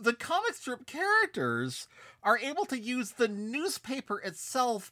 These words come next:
as a lens to watch your reaction to the comics?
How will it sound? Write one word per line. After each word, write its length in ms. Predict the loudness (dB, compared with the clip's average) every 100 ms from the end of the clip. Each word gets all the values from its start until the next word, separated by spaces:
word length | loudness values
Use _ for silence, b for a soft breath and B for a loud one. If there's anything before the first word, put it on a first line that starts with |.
| b b 0
as 180 | 2 2
a 80 |
lens 1200 | 0 0 -8 0 6 8 6 2 -8 -10 -10 -10 -12 -18 _ _ _ -8
to 160 | 0 0
watch 580 | 2 4 4 4 -2
your 560 | -4 -2 2 6 4 4
reaction 720 | 2 6 8 8 6 -6 -6
to 120 | -6 -4
the 100 | -4
comics? 1120 | 0 2 2 2 0 -2 -6 -2 -4 -4